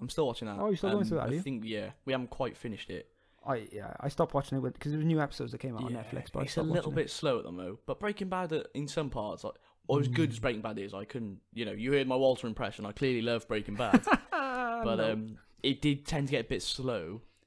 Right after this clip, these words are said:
Speaker 2: Yeah.
Speaker 1: and then it picked up again. So I'm ho-,
Speaker 2: Yeah.
Speaker 1: I'm hoping Saul does that. Cobra Kai did it as
Speaker 2: I,
Speaker 1: well.
Speaker 2: yeah, and I feel like long T V shows, that does happen, and it's
Speaker 1: Yeah.
Speaker 2: bound to happen as well. You know, it can't, you can't make every episode, everyone love every episode. Do you know what I mean?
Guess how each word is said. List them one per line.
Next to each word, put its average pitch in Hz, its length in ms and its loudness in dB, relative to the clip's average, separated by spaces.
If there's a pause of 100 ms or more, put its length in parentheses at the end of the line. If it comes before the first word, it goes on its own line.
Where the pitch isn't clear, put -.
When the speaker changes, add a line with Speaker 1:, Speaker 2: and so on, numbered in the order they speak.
Speaker 2:
Yeah. 165 200 0
Speaker 1:
and 127 120 4
then 107 120 0
it - 80 -12
picked 110 220 -4
up - 140 -8
again. 82 300 -12
So 131 140 4
I'm 147 80 0
ho-, 160 80 4
Speaker 2:
Yeah. - 60 2
Speaker 1:
I'm 151 80 0
hoping 165 280 0
Saul - 220 -4
does 69 160 -12
that. - 220 -6
Cobra 170 200 0
Kai - 200 0
did 90 160 -6
it - 100 -8
as - 80 -2
Speaker 2:
I, 151 100 4
Speaker 1:
well. 107 140 0
Speaker 2:
yeah, 151 140 4
and 156 100 6
I 180 40 8
feel 208 160 6
like 202 140 8
long 180 460 6
T - 180 -2
V 143 100 2
shows, 127 260 -2
that 127 140 -4
does 139 180 2
happen, 135 380 -2
and 131 120 0
it's 131 80 0
Speaker 1:
Yeah. - 60 -8
Speaker 2:
bound 139 180 4
to 143 60 -2
happen 139 240 0
as 135 100 2
well. 139 200 4
You 135 120 0
know, 120 120 -2
it 123 80 -4
can't, 139 280 2
you 143 60 -6
can't 147 220 2
make 131 160 0
every 131 220 0
episode, 123 500 -4
everyone 131 320 0
love 123 200 2
every 120 200 0
episode. - 340 -8
Do 131 80 -4
you 139 40 0
know 139 80 0
what 135 80 -2
I 139 140 0
mean? - 60 -14